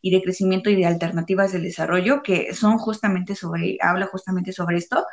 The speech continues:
y que nos habla sobre el, una, una de las más representativas, pues la marcha,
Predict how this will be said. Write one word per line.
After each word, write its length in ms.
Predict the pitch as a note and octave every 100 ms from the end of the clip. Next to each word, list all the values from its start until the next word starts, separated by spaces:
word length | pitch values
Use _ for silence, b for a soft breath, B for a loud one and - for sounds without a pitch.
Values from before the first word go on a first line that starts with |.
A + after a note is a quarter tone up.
| B B B B B
y 200 | - G3+
que 460 | - B3 A#3+ A#3+ A#3
nos 180 | A3+ A#3
habla 240 | A#3 B3+
sobre 220 | C4 A#3
el, 200 | G#3+ F#3+ -
una, 460 | G3+ G#3 A3 G#3+
una 200 | G#3 B3
de 60 | A3
las 220 | E3+ E3+
más 160 | F#3+ F#3+
representativas, 720 | A3 G3+ E3+ E3 B3+ D4 D#4
pues 120 | -
la 100 | F3+
marcha, 420 | C4+ F3 G3+ F#3+